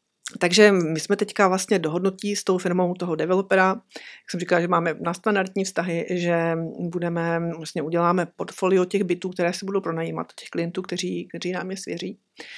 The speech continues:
Uděláme velmi kvalitní nabídku na, na takové služby, jako je Booking třeba. Protože když se tam podíváte teď, jak se tam pronajímá a v, v jaké kvalitě jsou ty nabídky,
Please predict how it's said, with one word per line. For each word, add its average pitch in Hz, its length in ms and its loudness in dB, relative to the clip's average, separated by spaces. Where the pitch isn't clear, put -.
Uděláme 196 300 6
velmi 185 300 6
kvalitní 185 440 2
nabídku 175 640 -2
na, 170 560 2
na 156 100 -4
takové 170 380 -2
služby, 165 560 -6
jako 170 160 0
je 175 60 4
Booking 156 460 -6
třeba. - 380 -8
Protože 180 180 -8
když 160 120 -4
se - 60 -6
tam 190 120 -2
podíváte 170 460 -2
teď, - 260 -6
jak 175 120 0
se 185 80 0
tam 190 180 4
pronajímá 170 500 4
a 175 200 0
v, 170 80 -6
v 180 100 -4
jaké 202 280 6
kvalitě 180 640 4
jsou 165 240 -4
ty 196 120 0
nabídky, 185 760 -4